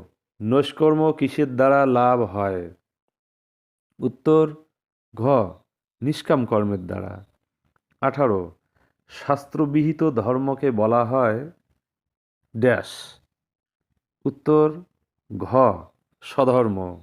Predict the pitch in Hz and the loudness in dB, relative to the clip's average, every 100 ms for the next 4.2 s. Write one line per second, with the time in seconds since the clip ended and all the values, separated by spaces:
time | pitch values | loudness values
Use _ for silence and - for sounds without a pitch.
0 | _ _ _ _ _ _ _ _ _ _ | _ _ _ _ _ _ _ _ _ _
1 | _ 147 147 110 - - - _ _ _ | _ 0 2 0 -4 -16 -20 _ _ _
2 | _ _ _ _ _ 127 147 160 - 151 | _ _ _ _ _ 0 2 2 -2 -8
3 | - 156 139 143 147 135 127 131 143 143 | -2 0 4 2 2 2 2 2 0 -4
4 | - 143 | -4 -4